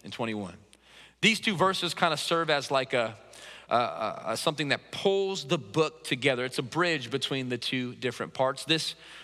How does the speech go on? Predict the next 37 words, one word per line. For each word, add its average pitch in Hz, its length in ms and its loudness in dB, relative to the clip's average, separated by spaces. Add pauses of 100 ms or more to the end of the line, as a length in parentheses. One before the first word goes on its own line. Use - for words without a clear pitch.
this 160 200 2
praise 175 560 2
moment, 127 320 -2
this 127 140 -2
prayer, 160 460 2
this 123 180 -4
doxology 135 1040 2 (220)
from 147 180 -2
the 135 80 2
Apostle 139 420 2
Paul 165 320 2
is 170 140 0
something 233 420 2
we 185 120 2
should 170 180 2
lean 156 220 4
into. 117 340 -2 (840)
That, 160 220 2
that 160 100 4
he's 220 180 2
trying 220 440 2
to 208 80 0
get 190 220 2
our 170 140 4
attention 170 500 -2
in 147 200 -2
this 143 200 -2
moment. 120 380 -2 (500)
It 156 80 6
would 165 160 2
be 151 140 0
beneficial 135 580 2
for 123 320 0
us 117 300 2
to 110 360 -2 (760)
lean 143 280 2
in. 110 160 0